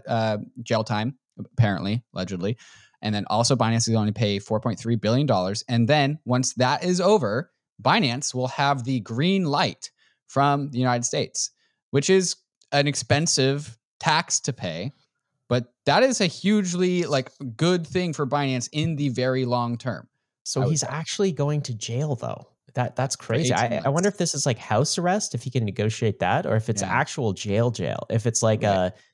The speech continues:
Speaker 2: is this kinda like, you know, the white collar
Speaker 1: Right.
Speaker 2: cushy jail, or is
Speaker 1: Is
Speaker 2: this
Speaker 1: it Arthur
Speaker 2: just
Speaker 1: Hayes jail, or is it
Speaker 2: <laughs>
Speaker 1: Sam Bankman-Fried jail? Like, where is
Speaker 2: Yeah.
Speaker 1: it on this fe-, on this spectrum?
Speaker 2: That seems to be unclear. Can we talk really quick, David, about what Binance is actually being charged for, though? Like,
Speaker 1: Mm-hmm.
Speaker 2: what crime did they,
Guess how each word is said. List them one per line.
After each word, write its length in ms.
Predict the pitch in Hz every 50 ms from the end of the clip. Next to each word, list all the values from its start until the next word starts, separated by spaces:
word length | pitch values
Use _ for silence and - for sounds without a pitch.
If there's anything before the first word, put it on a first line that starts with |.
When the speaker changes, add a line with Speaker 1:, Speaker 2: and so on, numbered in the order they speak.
| _ -
Speaker 2:
is 160 | - 131 127
this 140 | 190 247 -
kinda 280 | - - 285 277 269
like, 240 | 254 220 185 175 - _ -
you 100 | 190 180
know, 160 | 165 143 135
the 100 | 123 110
white 220 | 104 135 151 127
collar 240 | - - 147 135 135
Speaker 1:
Right. 80 | 123 117
Speaker 2:
cushy 320 | - 139 147 - - 196
jail, 300 | 180 202 202 208 214 220
or 180 | 185 - 123 127
is 100 | 123 123
Speaker 1:
Is 80 | 131
Speaker 2:
this 120 | - - -
Speaker 1:
it 40 | 123
Arthur 140 | 131 143
Speaker 2:
just 160 | 131 143 120 110
Speaker 1:
Hayes 360 | 127 127 135 147 160 151 -
jail, 500 | - 180 175 175 175 180 185 185 175 -
or 180 | 143 135 131 123
is 140 | 123 123 247
it 180 | 214 120 117
Speaker 2:
<laughs> 120 | 165 208 139
Speaker 1:
Sam 180 | 127 120 120
Bankman-Fried 580 | 117 120 120 110 120 110 107 - 110 98 92 87
jail? 380 | - 85 73 58 60 76 104 -
Like, 180 | - 104 104 117
where 160 | 120 135 160
is 160 | 156 113 98 85
Speaker 2:
Yeah. 80 | 76
Speaker 1:
it 60 | 98
on 160 | 107 110 110 110
this 180 | 107 104 -
fe-, 140 | - 107 -
on 160 | - 110 107 104
this 100 | 101 -
spectrum? 500 | - 87 76 - - - - - 120 123 _ -
Speaker 2:
That 180 | 135 147 170 -
seems 220 | - 185 180 -
to 80 | - 135
be 80 | 139
unclear. 560 | 135 127 120 113 - 147 135 113 101 - -
Can 100 | 120 -
we 100 | 240 320
talk 280 | - - 180 180 180 -
really 180 | 190 175 165 143
quick, 220 | - 156 139 -
David, 240 | - 135 127 127 123
about 260 | 110 113 107 95 -
what 240 | - 135 160 - -
Binance 400 | 101 110 127 135 139 139 - -
is 80 | 107 - -
actually 400 | 107 123 123 - - 135 120 110
being 200 | 123 113 107 95
charged 460 | - - - 87 98 123 135 - -
for, 220 | - 180 185 190 185
though? 380 | 170 185 190 190 196 190 - -
Like, 180 | 127 120 110
Speaker 1:
Mm-hmm. 280 | - - 104 107 104 110
Speaker 2:
what 220 | 127 190 254 - -
crime 460 | - - 156 156 160 160 156 143 127
did 220 | 120 127 117 110
they, 360 | - 110 110 107 107 107 -